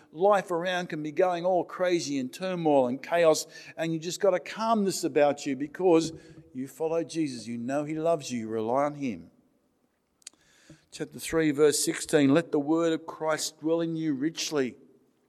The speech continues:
You can't get enough of Jesus. You want to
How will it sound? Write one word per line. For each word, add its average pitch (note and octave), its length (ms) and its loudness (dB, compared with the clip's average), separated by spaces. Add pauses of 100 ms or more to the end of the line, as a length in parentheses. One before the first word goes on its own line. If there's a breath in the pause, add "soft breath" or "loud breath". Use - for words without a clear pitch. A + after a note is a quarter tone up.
(500 loud breath)
You D3 120 -2
can't E3 460 -8
get E3+ 140 4
enough D#3 460 -2
of D3+ 80 -8
Jesus. C#3 300 -4
You D3+ 100 -4
want D#3 300 -2
to - 60 -18